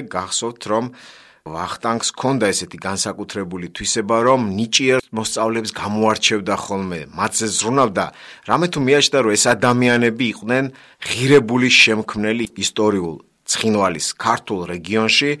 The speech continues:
ქართული კულტურის, ქართული გენის განსავითარებლად და გასაძლიერებლად. მამა მას, ბატონი შოთას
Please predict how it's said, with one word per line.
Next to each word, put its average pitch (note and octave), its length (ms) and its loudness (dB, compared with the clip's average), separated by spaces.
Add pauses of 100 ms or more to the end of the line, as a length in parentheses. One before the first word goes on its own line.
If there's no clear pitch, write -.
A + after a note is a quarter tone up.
(260)
ქართული B2+ 480 -2
კულტურის, G2 560 -4
ქართული A#2 520 0 (600)
გენის A#2+ 400 2
განსავითარებლად G2 800 -2
და G#2+ 80 0
გასაძლიერებლად. D#2 1000 -8 (1500)
მამა C3 340 6 (140)
მას, F2+ 160 0 (800)
ბატონი A2 400 0
შოთას G2 300 -6